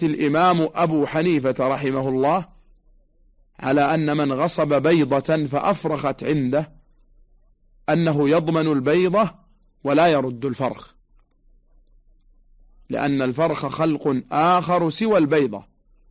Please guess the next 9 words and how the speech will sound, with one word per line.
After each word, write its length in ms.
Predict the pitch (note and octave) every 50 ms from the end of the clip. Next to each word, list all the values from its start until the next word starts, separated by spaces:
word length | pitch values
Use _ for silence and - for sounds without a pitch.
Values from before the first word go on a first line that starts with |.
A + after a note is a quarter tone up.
| _ _ _ _ _ _ _ _ _
فهو 400 | - - C3 B2+ B2+ B2 B2 A#2+
غير 260 | D3 F3+ F3+ D#3 C#3
ما 140 | C3+ C3 B2+
غصب، 420 | B2+ C#3+ C3+ C3+ C3+ - - A2 - - - _ _ _ _ _ _ _ _ _ _ _ _ _ _ _ _ _ _ _ _ _ _ _ _ _ _ _ _ _ _ _ _ -
وإنما 500 | A#2 - F3+ F3+ D#3 C#3+ C#3+ C#3+ C3+ B2+
يرد 400 | B2+ C3 C#3 D#3+ D#3 C#3 B2 C3
الغاصب 600 | C3+ C3 A#2+ A#2 C#3 D#3+ F3 F3 - G3 F3 C#3+
ما 240 | C3+ C3 C3 B2+ C3
غصب. 380 | B2+ B2+ C3 C3 - A#2+ G2